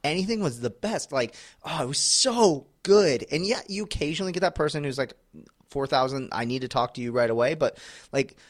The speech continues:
I also was talking to someone recently who was talking about another business owner about how they were getting calls on Thanksgiving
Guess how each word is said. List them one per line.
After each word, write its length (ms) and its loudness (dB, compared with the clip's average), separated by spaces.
I 220 0
also 320 0
was 100 -2
talking 280 0
to 60 -6
someone 180 -6
recently 220 -4
who 40 -4
was 60 -8
talking 240 -6
about 180 -2
another 280 -2
business 320 -4
owner 180 -6
about 180 -6
how 140 -2
they 160 0
were 60 -2
getting 180 -4
calls 300 0
on 120 -6
Thanksgiving 800 2